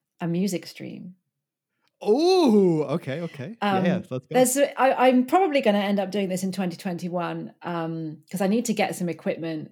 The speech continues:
Speaker 1: but I'm, uh, I'm gonna, I'm, I'm planning to, especially if I one day get to do streaming as part of my job, I think I'd
Speaker 2: Yeah.
Speaker 1: like to do a different kind of stream after hours.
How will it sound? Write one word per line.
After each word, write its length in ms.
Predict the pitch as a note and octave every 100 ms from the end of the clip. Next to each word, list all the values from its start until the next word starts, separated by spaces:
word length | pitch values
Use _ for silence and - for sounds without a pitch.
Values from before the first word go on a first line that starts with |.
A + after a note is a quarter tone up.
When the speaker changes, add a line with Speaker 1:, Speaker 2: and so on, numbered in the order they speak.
| _ -
Speaker 1:
but 200 | F3+ -
I'm, 340 | F3+ E3+ E3+ E3
uh, 280 | E3 D#3+ -
I'm 200 | E3 F3
gonna, 480 | G3 F#3 E3+ D#3+ - _ -
I'm, 140 | F3+ -
I'm 160 | G#3 F#3+
planning 440 | A3+ A#3 A#3 G#3+
to, 580 | G#3 G#3 F#3 F3 E3+ F3 - _ _ _ _ _ _ G#3+
especially 460 | - E4 D#4 D#4
if 120 | B3+ -
I 380 | - G#3+ G#3 F#3+
one 300 | G#3 G3+ G3
day 280 | F#3+ F#3
get 240 | F#3 F#3+ -
to 80 | F3+
do 140 | F3+
streaming 420 | E3+ F#3+ F3+ F#3 F#3
as 100 | F3+
part 220 | E3+ -
of 100 | E3
my 140 | D#3
job, 380 | D3+ A#3+ B3+ B3+ _ _ _ _ _ D#3+
I 60 |
think 220 | D3+ E3+
I'd 120 | F3 F3
Speaker 2:
Yeah. 60 |
Speaker 1:
like 180 | E3 -
to 200 | F#3 E3+ D#3+
do 180 | E3+
a 60 | E3+
different 260 | A3 A3 G3
kind 160 | F3+
of 80 | F3
stream 360 | - F3+ E3+ E3 -
after 300 | C4+ B3+ A3+
hours. 560 | - F3 E3+ E3 E3